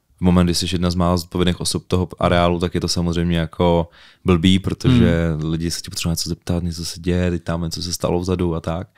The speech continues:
Takže to jako do budoucna víc máme podchycený už, ale jinak vlastně to dopadlo skvěle. Bylo tam nějakých dva tisíce tři sta lidí, což na první ročník za Prahou jako super. Ehm,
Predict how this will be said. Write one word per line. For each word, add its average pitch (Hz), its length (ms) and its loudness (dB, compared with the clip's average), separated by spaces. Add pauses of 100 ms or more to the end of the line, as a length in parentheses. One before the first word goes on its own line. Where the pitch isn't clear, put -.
(320)
Takže 90 560 2 (1400)
to 98 260 4
jako 95 320 0
do 90 220 4
budoucna 92 520 0
víc 87 300 -2
máme 90 220 2
podchycený 101 540 0
už, 117 260 0
ale 87 280 2
jinak 90 340 0
vlastně 92 220 -2
to 101 80 2
dopadlo 95 320 2
skvěle. 98 400 2 (340)
Bylo 90 140 4
tam 90 160 2
nějakých 87 380 0 (160)
dva 87 420 2
tisíce 90 560 -4
tři - 180 -2
sta - 220 0
lidí, 95 600 -2
což - 260 -6
na 87 100 -2
první 90 300 -2
ročník 90 480 0
za 90 140 2
Prahou 90 400 2
jako 87 200 -4
super. - 340 -4 (1080)
Ehm, 87 640 2